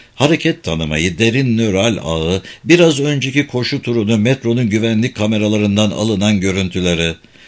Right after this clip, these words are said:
Halil'in ne demek istediğini hemen anladığını hissetti. Bedeni katılaşmıştı. Anlaşılmaz bir şeyler mırıldandı. Lisbeth yanına oturdu, dosyaları açtı. Halil'e göstererek açıklamaya çalıştı.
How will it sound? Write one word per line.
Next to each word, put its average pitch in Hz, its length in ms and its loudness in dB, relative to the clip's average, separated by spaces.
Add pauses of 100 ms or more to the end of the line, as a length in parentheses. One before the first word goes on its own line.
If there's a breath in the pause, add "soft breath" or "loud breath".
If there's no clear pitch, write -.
Halil'in 175 500 4
ne 165 140 2
demek 151 260 0
istediğini 139 480 0
hemen 143 260 2
anladığını 107 560 0
hissetti. 80 600 -2
Bedeni 90 340 -4
katılaşmıştı. 87 960 -4 (260 loud breath)
Anlaşılmaz 90 760 0
bir 101 120 -2
şeyler 95 380 0
mırıldandı. 82 840 -2 (460 loud breath)
Lisbeth 180 420 4
yanına 165 340 2
oturdu, 90 500 -2
dosyaları 87 540 0
açtı. 80 360 -2
Halil'e 120 400 0
göstererek 120 600 -2
açıklamaya 92 680 -2
çalıştı. 78 640 -4